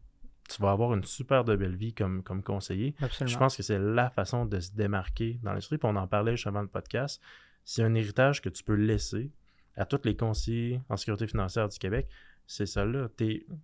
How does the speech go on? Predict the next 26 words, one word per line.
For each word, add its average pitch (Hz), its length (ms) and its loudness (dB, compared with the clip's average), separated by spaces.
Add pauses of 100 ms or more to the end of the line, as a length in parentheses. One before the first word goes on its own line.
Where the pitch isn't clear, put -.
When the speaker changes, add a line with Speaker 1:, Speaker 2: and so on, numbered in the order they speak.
Speaker 1:
la 92 180 -2
personne 131 640 -2
que - 100 -2
moi 107 140 2
j'ai 110 100 0
entendue 101 520 -2
qui - 100 -2
a 101 60 4
le 92 80 0
plus 139 240 -2
respecté - 440 -4
son 95 240 -2
plan. 113 340 -2 (420)
J'ai 107 120 -2
une 117 80 0
clientèle, 135 480 0
j'ai 98 180 -2
une 95 160 0
niche, 117 340 -4
j'ai 98 120 -6
un 92 220 -2 (160)
modèle 113 400 2
d'affaires. 107 420 0 (360)
Je 104 120 -8
le 104 60 2
respecte, 104 460 -2